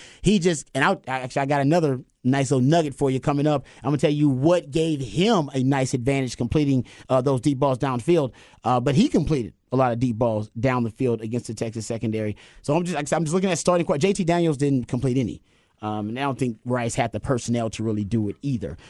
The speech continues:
Um, but there you go. Th-, and I think U of H, they got speedy wide receivers like, uh, um, you know, Man Jack and Sam Brown's a really good wide receiver. Matthew Cullen, these are good wide receivers who have speed. They will try to test Texas deep. And Texas likes to play man-to-man coverage.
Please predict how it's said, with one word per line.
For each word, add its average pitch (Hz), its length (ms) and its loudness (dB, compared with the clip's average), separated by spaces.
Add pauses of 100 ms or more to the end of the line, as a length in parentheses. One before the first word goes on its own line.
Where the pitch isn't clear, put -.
(120)
Um, 110 140 -2
but 117 40 -4
there 147 100 2
you 180 120 4
go. 180 220 2
Th-, 120 220 -10
and 147 120 0
I 160 100 2
think 170 220 2
U 180 120 4
of 180 60 0
H, 214 460 2
they 131 80 0
got 151 160 2
speedy 185 440 2
wide 196 280 4
receivers 185 580 4
like, 135 260 -2
uh, 120 300 0 (420)
um, 113 240 0
you 139 120 4
know, 110 180 -4 (100)
Man 156 540 2
Jack 170 500 2 (240)
and 113 280 0
Sam 160 360 2
Brown's 160 440 2
a 147 60 0
really 160 200 4
good 147 220 0
wide 160 180 2
receiver. 151 400 2
Matthew 156 340 0
Cullen, 160 280 2
these 156 160 2
are 143 80 0
good 156 360 -2
wide 147 140 0
receivers 147 300 -2
who 156 60 2
have 143 120 -2
speed. 165 560 0 (240)
They 147 340 2
will 220 400 4
try 190 260 2
to 156 60 -4
test 170 280 0
Texas 147 260 0
deep. 151 200 4
And 139 100 -4
Texas 214 280 -2
likes 196 220 0
to 202 80 0
play 196 180 4
man-to-man 170 520 2
coverage. 147 420 -2